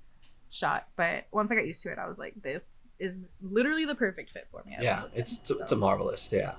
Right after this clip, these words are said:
Speaker 2: We have a billion G nineteens in the house, but the, the, the G forty-three is the, is the little,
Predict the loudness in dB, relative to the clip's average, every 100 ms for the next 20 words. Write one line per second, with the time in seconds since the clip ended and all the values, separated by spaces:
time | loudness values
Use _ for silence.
0 | 8 10 10 10 12 12 12 10 4 4
1 | 4 4 2 0 0 -2 -2 -2 0 0
2 | -2 -2 -12 -8 -8 0 0 0 -6 -20
3 | -20 -4 0 2 4 6 6 8 10 10
4 | 6 0 -4 -4 -2 -2 -2